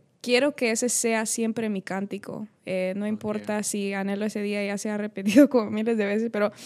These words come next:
Speaker 1: quiero que siempre sea una oración mía. Y de eso se formó el, el deseo y, y el, la, como la, la inspiración de, de, de lo que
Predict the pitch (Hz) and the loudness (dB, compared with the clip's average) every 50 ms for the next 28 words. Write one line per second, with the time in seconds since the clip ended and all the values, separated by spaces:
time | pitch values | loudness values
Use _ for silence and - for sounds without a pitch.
0 | - - - - - - - 240 247 254 254 254 247 233 - - 233 233 226 233 | -18 -18 -18 -20 -20 -2 2 4 4 4 4 2 0 -2 0 0 0 0 0 0
1 | 226 233 226 220 - 220 208 208 214 214 208 202 196 196 202 - - 202 202 202 | 0 -2 -2 -2 -2 -2 -2 0 0 -2 -2 -2 -2 -2 -4 -4 -4 -4 -2 -2
2 | 202 202 202 202 202 208 - _ _ - _ _ _ _ _ _ _ _ _ _ | -2 -2 -2 -2 -4 -6 -10 _ _ -20 _ _ _ _ _ _ _ _ _ _
3 | - - - - 226 226 220 208 196 214 214 214 214 220 - 233 233 - - 208 | -20 -20 -6 0 2 4 4 4 4 4 4 2 2 0 0 -2 -2 -2 -2 -2
4 | - 202 202 202 202 202 202 202 202 202 202 196 185 - - - 196 202 202 196 | -2 -2 0 0 2 2 2 2 2 0 0 0 -2 -4 -4 -4 -4 -4 -4 -4
5 | 196 - - - 202 208 208 220 220 220 220 214 202 196 202 - - - - - | -4 -4 -4 -2 -2 0 0 0 0 0 -2 -2 -4 -6 -8 -10 -14 -20 -20 -20
6 | - - - - _ - 208 208 196 190 190 185 185 185 185 196 202 - - - | -20 -20 -20 -18 _ -4 -2 -2 0 0 0 -2 -2 -2 -2 -4 -4 -6 -8 -8
7 | - - - - - - - - 208 202 196 196 196 196 202 - - 67 - - | -8 -8 -8 -8 -8 -10 -6 -4 -4 -2 -2 -4 -4 -4 -6 -6 -8 -8 -10 -12
8 | - - - - _ _ - 208 208 202 - - - 202 196 202 185 - - 208 | -12 -14 -14 -16 _ _ -6 -4 -2 -2 -4 -4 -4 -6 -6 -4 -6 -6 -6 -6
9 | 104 - - 208 214 214 208 - _ _ _ - - - 67 - - - - - | -6 -6 -4 -4 -6 -6 -6 -12 _ _ _ -10 -10 -8 -8 -10 -12 -12 -10 -10
10 | - - - 226 202 196 196 196 196 - 196 196 - 202 202 214 | -10 -10 -10 -10 -8 -8 -8 -8 -8 -6 -6 -4 -4 -4 -6 -10